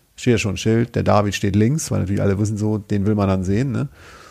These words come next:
Man geht da rein und geht dann noch so ein bisschen an so ein paar Ge-, durch so ein paar Gemälde auf ihn zu, durch so einen breiteren Gang. Und du siehst nur das. Du siehst halt dieses,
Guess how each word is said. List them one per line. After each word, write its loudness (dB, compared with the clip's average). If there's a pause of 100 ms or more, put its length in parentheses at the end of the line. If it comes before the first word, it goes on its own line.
(180)
Man 0
geht 2
da 4
rein 4
und 0
geht 2
dann 2
noch 0
so -2
ein 2
bisschen 0
an -2
so -2
ein -2
paar 2
Ge-, -2
durch -2
so -6
ein -2
paar 0
Gemälde 4
auf -2
ihn -2
zu, -2
durch -2
so -2
einen -2
breiteren 2
Gang. -2 (920)
Und -2
du 2
siehst -2
nur 0
das. -8 (100)
Du -2
siehst -2
halt 4
dieses, -2